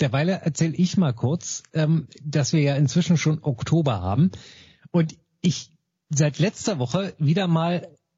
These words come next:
ans Universum glauben muss, weil <coughs> wie hoch ist die Wahrscheinlichkeit,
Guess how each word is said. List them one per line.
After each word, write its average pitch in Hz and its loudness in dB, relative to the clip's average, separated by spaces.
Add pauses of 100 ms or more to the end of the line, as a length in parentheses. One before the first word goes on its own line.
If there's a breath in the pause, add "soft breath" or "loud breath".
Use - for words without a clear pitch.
(140)
ans 160 -2
Universum 160 2
glauben 139 0
muss, 151 -2 (280)
weil 147 2
<coughs> - 0
wie 220 0
hoch 220 -4
ist 196 -4
die 185 2
Wahrscheinlichkeit, 151 -2